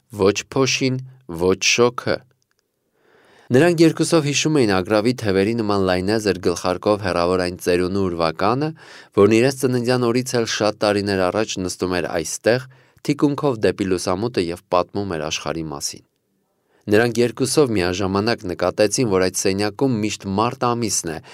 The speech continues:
իսկ օրը՝ երկուշաբթի։ Նրանք զգացին Խոսե Արկադիո Բուենդիային խելագար համարող ընտանիքի սխալը։ Ընդհակառակը, նա, այդ մեծ պապը,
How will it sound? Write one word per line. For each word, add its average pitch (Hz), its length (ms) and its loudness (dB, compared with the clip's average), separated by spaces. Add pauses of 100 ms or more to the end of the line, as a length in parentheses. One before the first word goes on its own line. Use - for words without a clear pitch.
(180)
իսկ - 300 -2
օրը՝ 151 160 6
երկուշաբթի։ 101 840 -4 (1080)
Նրանք 104 300 4
զգացին 117 520 2
Խոսե 101 320 0
Արկադիո 104 500 2
Բուենդիային 113 640 2
խելագար 101 520 2
համարող 101 540 2
ընտանիքի 98 640 -2
սխալը։ 85 680 -4 (800)
Ընդհակառակը, 101 760 -4 (420)
նա, 104 220 0 (560)
այդ 98 200 -2
մեծ 95 260 -2
պապը, 139 400 2